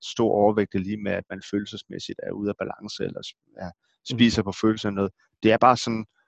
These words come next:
Speaker 1: jeg er ret disponeret for, for at tage på, og så er jeg bare ladet stå til i ti år. Og så
Speaker 2: Okay.
Speaker 1: er det gået den forkerte vej. Og sådan en klient vil jeg takle fuldstændig, som jeg vil takle dig, da du vejede
Speaker 2: Ja.
Speaker 1: fem otte kilo for meget. Altså,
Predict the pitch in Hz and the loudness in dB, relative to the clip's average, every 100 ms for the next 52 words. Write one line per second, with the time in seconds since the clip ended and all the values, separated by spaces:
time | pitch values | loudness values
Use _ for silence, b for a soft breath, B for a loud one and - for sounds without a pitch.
0 | _ - 110 101 110 - 120 - 113 120 | _ 2 6 8 6 4 2 2 4 8
1 | 131 123 - 104 98 95 95 98 104 - | 10 8 6 4 4 2 -2 -4 -2 4
2 | 104 - 104 - - - b b b - | 4 2 -2 4 4 4 b b b -2
3 | 113 123 107 104 104 104 - 104 - 117 | 6 8 10 10 8 6 -2 0 6 6
4 | 113 107 - 117 101 - _ _ _ _ | 4 0 2 2 0 -6 _ _ _ _
5 | - 120 117 107 107 98 98 - 101 117 | -4 4 6 6 4 4 2 -6 4 6
6 | 104 92 95 92 b b b 117 156 190 | 6 6 2 0 b b b 2 4 4
7 | - 123 113 107 - - _ - 117 104 | 2 6 6 6 -4 -20 _ 6 6 6
8 | - 110 - 113 - - - 110 104 107 | 4 2 2 -2 0 -4 -2 -4 0 2
9 | 98 101 98 101 107 98 98 98 - 104 | 2 2 0 0 0 2 0 -2 0 0
10 | 98 95 90 92 - _ _ - - - | 2 2 2 0 -6 _ _ -4 -2 4
11 | 113 117 131 - 104 - 101 90 95 110 | 6 6 6 4 2 2 0 2 2 2
12 | - | 4